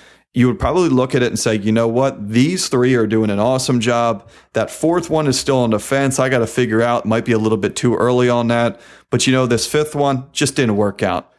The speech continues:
I tried it. Doesn't work in my area. I gave it enough time. It's just not gonna work. I'm gonna cut that one out."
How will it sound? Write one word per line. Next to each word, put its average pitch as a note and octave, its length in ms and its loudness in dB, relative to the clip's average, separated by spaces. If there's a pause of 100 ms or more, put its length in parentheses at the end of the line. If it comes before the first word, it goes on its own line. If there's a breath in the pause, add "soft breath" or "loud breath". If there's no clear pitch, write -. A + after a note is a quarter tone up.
(160)
I A2 80 -2
tried D3+ 400 0
it. C3 180 -4
Doesn't B2+ 240 0
work B2 220 0
in A#2 60 -2
my A2 180 2
area. B2+ 500 0
I G2 80 -2
gave C3 240 0
it C3+ 60 0
enough A#2 320 0
time. G#2+ 420 -2 (240 soft breath)
It's A#2 180 -2
just B2 180 -2
not G#2+ 200 0
gonna G#2 160 0
work. G2+ 400 -2
I'm A2 160 0
gonna G#2 160 0
cut - 240 -4
that F#2 180 -2
one F2+ 220 -4
out." - 280 -4